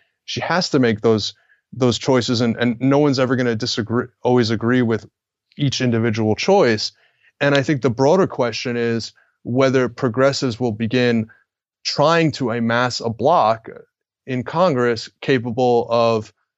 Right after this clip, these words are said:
thwarting, of, of making, of forcing Pelosi's hand, of saying, "This bill needs to go through us."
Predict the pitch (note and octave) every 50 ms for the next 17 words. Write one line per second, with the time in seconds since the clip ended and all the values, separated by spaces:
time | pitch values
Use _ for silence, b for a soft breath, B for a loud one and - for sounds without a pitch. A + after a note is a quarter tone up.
0 | _ _ _ _ _ _ _ _ - - - B2+ C3+ D3+ E3 E3+ D#3+ D#3 C#3+ C3
1 | B2+ B2 A2+ - _ _ _ _ _ _ - B2+ A#2+ A#2 - B2+ A2+ C#3+ D3 C#3+
2 | - D3+ D3 C3 - - C#3+ C3 - - - E3 E3 - - D3+ C#3+ A#2 - C3+
3 | C3 B2+ B2+ A2+ - B2 A#2 - - B2 A2+ G#2+ G2+ G#2 G#2 - - C3+ B2 A#2+
4 | A#2 A2 - b b b b - C3 D3 C3 A2+ - D3 C#3 C3+ C3 B2 - -
5 | B2+ A2 B2 A#2 G#2+ - A#2+ A2+ G#2+ G2 - - - -